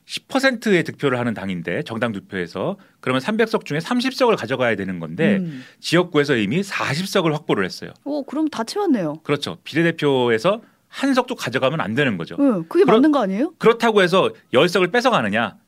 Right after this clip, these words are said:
Speaker 1: 그렇지
Speaker 2: 음,
Speaker 1: 않습니다.
Speaker 2: 음.
Speaker 1: 사십 석을 인정을 하되, 그러면 그럴 경우에는 전체 의석수가 늘어나겠죠. 이런 식으로 계산을 하는 건데, 근데 이런 경우에는 우리가 준연동형을 도입을 했기 때문에 전체 의석수가 늘어나진 않지 않습니까?
Speaker 2: 네.
Speaker 1: 그러니까 양당의 경우에는 원래 병립형으로 했을 때는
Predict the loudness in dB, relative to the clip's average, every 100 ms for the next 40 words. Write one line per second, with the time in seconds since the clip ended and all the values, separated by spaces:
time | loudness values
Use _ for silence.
0 | -2 2 4 2 0 0 4 4 4 2
1 | 2 2 2 2 2 2 0 0 -8 -20
2 | -2 0 0 2 0 2 0 0 -2 -2
3 | 2 4 2 0 -2 -2 -2 -4 -8 -10
4 | 0 2 4 2 0 -4 -4 -2 -2 -2
5 | 0 -2 -4 -2 0 0 0 -6 -18 -20
6 | -20 -20 -20 -4 4 4 4 4 4 6
7 | 4 4 2 2 2 0 0 2 4 2
8 | 2 2 2 2 0 0 -2 -2 -2 0
9 | 0 0 2 2 2 0 -2 0 2 2
10 | 0 -2 -2 -4 -4 -6 -8 -6 -8 -4
11 | -2 -2 0 0 0 0 0 2 0 0
12 | 0 -2 -2 -8 -20 -6 2 4 6 2
13 | 0 0 0 0 2 2 2 0 0 2
14 | 4 2